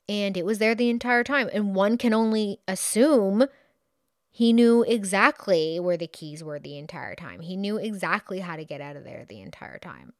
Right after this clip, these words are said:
For those six days, Carolyn thought that she was hiding from the monsters. She thought that they were evading these people who abducted them in the bush.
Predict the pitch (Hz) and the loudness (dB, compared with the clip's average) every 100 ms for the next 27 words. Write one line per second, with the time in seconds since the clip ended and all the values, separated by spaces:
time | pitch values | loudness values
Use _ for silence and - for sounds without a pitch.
0 | _ - 254 277 381 - 240 240 - 196 | _ -2 6 8 8 6 2 0 2 4
1 | 190 196 - 202 240 339 302 233 226 208 | 4 2 -4 -2 0 -2 0 0 0 -2
2 | 190 - 185 170 170 165 - - 196 180 | -4 -4 -4 -4 -4 -6 -8 -6 0 2
3 | 175 160 147 _ _ _ _ 185 151 147 | 2 0 -6 _ _ _ _ -10 -8 -10
4 | 139 - - - - - - - - 214 | -12 -14 -12 -12 -12 -14 -8 -4 -4 -4
5 | - 190 180 - 147 147 139 147 131 147 | -2 -2 -2 -8 -10 -8 -6 -8 -8 -10
6 | 156 165 180 175 170 90 - 170 165 160 | -6 -6 -4 -6 -8 -14 -20 -16 -14 -12
7 | 139 - 151 _ 160 160 160 147 139 147 | -12 -12 -14 _ -14 -12 -10 -12 -14 -8
8 | 196 202 208 196 - | 0 4 6 4 0